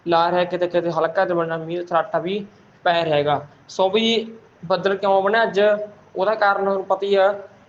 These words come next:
ਵੀ ਉਨੱਤੀ ਤਰੀਕ ਨੂੰ ਜਿਹੜਾ ਸਿਸਟਮ ਸ਼ੁਰੂ ਹੋਣਾ, ਦੋ ਤਰੀਕ ਤੱਕ ਚੱਲਣਾ। ਅੱਜ ਦਾ ਮਾੜਾ ਮਾੜਾ ਵੀ ਇੰਪੈਕਟ ਪੈਣ ਲੱਗ ਗਿਆ, ਠੀਕ ਹੈ ਜੀ। ਤਾਂ ਕਰਕੇ ਵੀ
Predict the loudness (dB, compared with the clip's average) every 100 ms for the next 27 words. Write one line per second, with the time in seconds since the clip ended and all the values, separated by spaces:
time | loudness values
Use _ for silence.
0 | _ -4 -2 0 -2 0 0 0 2 0
1 | 2 0 0 -4 -2 0 2 2 -2 -6
2 | -18 -2 0 0 -2 -4 -4 -4 -2 -2
3 | -4 -10 -20 -2 -2 0 -2 2 2 2
4 | 2 2 2 0 -4 -6 -2 -4 -2 -4
5 | -2 0 0 0 2 0 0 -8 -16 -8
6 | 0 0 0 -4 -10 -20 -8 -2 0 0
7 | 0 0 0 0